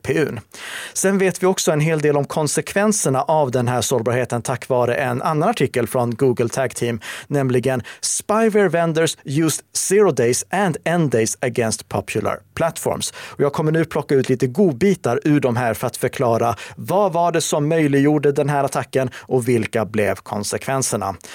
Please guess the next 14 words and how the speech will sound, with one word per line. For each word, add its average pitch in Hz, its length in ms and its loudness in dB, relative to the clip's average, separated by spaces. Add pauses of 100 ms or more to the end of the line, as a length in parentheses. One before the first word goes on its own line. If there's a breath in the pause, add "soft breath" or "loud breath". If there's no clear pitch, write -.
(220 loud breath)
Vi 147 100 2
börjar 185 380 2
faktiskt - 340 -4
med 120 120 0
det 120 60 2
sistnämnda, 123 640 -2 (160)
konsekvenserna. 113 840 -2 (120)
Citat 120 480 -2
på 107 220 0
engelska. 113 480 -4 (880)
"In 180 300 2
November 202 540 2
twenty 151 360 -2
twenty-two, 135 640 -2